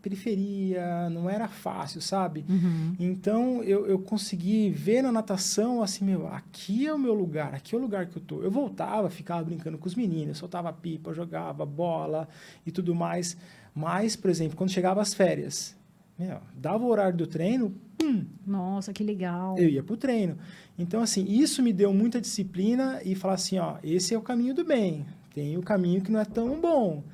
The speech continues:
Speaker 1: Então,
Speaker 2: Você
Speaker 1: isso
Speaker 2: conseguiu enxergar qual caminho você poderia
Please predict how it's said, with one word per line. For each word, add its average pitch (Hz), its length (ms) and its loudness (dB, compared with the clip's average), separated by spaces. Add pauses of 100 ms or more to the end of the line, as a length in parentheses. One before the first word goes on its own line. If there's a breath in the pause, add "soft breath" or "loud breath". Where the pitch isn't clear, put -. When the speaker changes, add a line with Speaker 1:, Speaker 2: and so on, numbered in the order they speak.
(400 loud breath)
Speaker 1:
Então, 214 880 0
Speaker 2:
Você 254 80 -2
Speaker 1:
isso 254 180 0
Speaker 2:
conseguiu 220 360 4
enxergar 202 640 2
qual 202 300 -2
caminho 202 360 0
você 214 260 -4 (220)
poderia 208 220 2